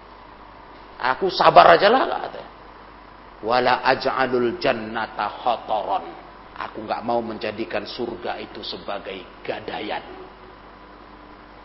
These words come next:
Khotor. Rohan. Kalian tengok catatan kaki itu kan? Kalau secara makna nggak bisa dipahami kata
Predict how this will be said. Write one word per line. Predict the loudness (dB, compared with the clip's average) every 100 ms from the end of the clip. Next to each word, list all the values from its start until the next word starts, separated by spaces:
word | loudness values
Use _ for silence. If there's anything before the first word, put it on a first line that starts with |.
| -20 -16
Khotor. | -8 -6 -4 -6 -6 -16 -18 -20 -12 -2
Rohan. | 0 0 -2 -8 -14 -18 -20 -20 -20 -20 -20 -20 -20 -20 -20 -16
Kalian | -8 -8 -4
tengok | -4 -4
catatan | -4 -6 -6 -8
kaki | -10 -8 -10
itu | -6
kan? | -8 -8 -18 -20 -20 -20 -20 -20 -20 -20 -20 -20 -20 -20 -20 -20 -18 -20 -20 -20 -20 -20 -20 -16 -12
Kalau | -10
secara | -8 -4 -4 -2
makna | -4 0 0 0 -4 -14 -18 -20 -20 -20 -20 -20 -20 -20 -16 -8
nggak | -6
bisa | -4 -4
dipahami | -4 0 2 2 -2 -2
kata | -2 0